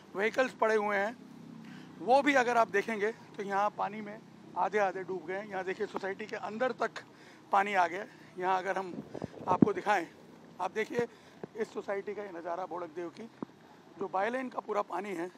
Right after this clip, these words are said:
वो सोसाइटी के अंदर तक आ गया है। यहाँ आप देखिए जो vehicle हैं सोसाइटी के अंदर पड़े हुए vehicle, ये थोड़ा सा ऊंचाई पे है, उसके बावजूद यहाँ पे ये vehicle जो हैं ये डूबने शुरू हो गए हैं। और यहाँ मैं आपको दिखाता हूँ पूरा ये जो parking lot है सोसाइटी का,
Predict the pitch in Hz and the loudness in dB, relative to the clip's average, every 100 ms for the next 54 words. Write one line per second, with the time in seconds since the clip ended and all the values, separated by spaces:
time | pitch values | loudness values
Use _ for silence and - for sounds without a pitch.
0 | - - 196 180 185 185 190 185 190 180 | -18 -18 -16 -10 -8 -6 -8 -8 -10 -10
1 | 180 170 170 190 - - - - 175 190 | -8 -8 -8 -10 -14 -20 -20 -12 -4 -2
2 | 185 175 170 196 185 160 175 233 208 240 | -2 -4 -4 -6 -4 -6 -6 -2 -2 -4
3 | - - - - - - - 202 208 202 | -10 -20 -20 -20 -20 -20 -14 -10 -6 -4
4 | 233 208 202 262 - 208 196 170 151 - | -4 -4 0 -2 -2 -2 -2 -4 -10 -14
5 | - - 196 208 202 208 175 - 240 220 | -16 -12 -8 -4 -4 -4 -6 -2 -2 -2
6 | 180 180 - - - 196 - 170 165 202 | -4 -4 -10 -20 -12 -10 -8 -2 0 0
7 | 269 226 190 190 196 196 180 185 190 165 | -2 -6 -4 -4 -6 -8 -8 -6 -6 -6
8 | 170 - - - - 196 180 196 196 202 | -8 -12 -20 -20 -10 -8 -6 -6 -8 -12
9 | 185 - - - - - - - - - | -14 -20 -20 -20 -20 -20 -20 -20 -20 -20
10 | - - - 233 196 160 156 135 - - | -20 -18 -8 -4 -2 -4 -6 -12 -14 -8
11 | 185 180 220 233 226 196 - - 180 - | -6 -2 2 4 4 0 0 -2 0 -2
12 | 214 220 - - - - - 285 285 233 | -2 -4 -10 -14 -18 -14 -6 0 4 4
13 | 220 214 226 190 - 202 175 175 175 170 | 2 -2 0 0 0 -2 -2 -4 -8 -8
14 | 160 165 156 | -8 -6 -10